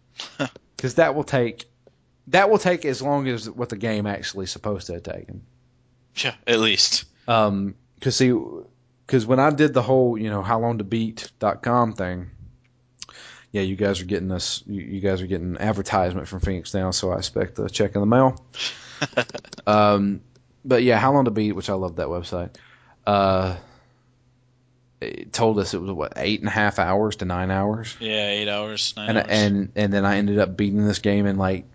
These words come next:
Speaker 1: four, if that. And I was like, "Okay, this is"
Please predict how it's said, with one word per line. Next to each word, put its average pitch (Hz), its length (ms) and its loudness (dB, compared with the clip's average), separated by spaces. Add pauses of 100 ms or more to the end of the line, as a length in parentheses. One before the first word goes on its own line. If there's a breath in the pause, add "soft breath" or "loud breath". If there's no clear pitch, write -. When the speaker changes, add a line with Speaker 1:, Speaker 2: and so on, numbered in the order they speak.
Speaker 1:
four, 107 760 2
if 101 260 0
that. 98 400 2 (1400 soft breath)
And 101 80 2
I 92 180 4
was 92 180 -2
like, - 280 -4
"Okay, 90 460 -4
this 98 220 -6
is" 90 300 -6